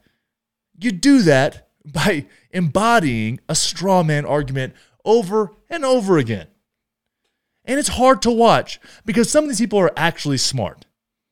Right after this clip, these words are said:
Some of them are actually smart.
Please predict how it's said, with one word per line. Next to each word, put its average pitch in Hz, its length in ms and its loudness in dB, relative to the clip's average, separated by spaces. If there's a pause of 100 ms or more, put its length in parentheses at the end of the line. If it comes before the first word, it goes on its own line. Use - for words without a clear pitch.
(360)
Some 240 180 -2
of 247 60 0
them 220 180 2
are - 280 -2
actually 156 800 0
smart. - 580 -4